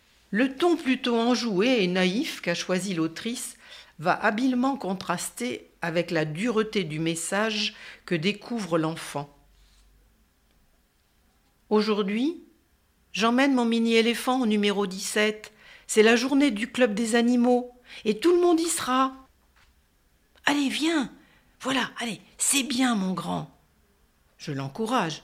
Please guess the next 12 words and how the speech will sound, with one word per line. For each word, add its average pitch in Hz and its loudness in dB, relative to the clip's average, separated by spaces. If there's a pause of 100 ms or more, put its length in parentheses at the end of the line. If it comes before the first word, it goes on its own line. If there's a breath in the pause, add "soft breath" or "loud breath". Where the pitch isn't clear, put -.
(140)
sur - -8
les 156 -6
derniers 151 -4
mètres. 143 -10 (580 soft breath)
Tout - -10
ira 214 -2
bien. 262 0 (1120)
Quand 156 -8
je 160 -8
lève 220 -4
la 143 -4
tête, - -10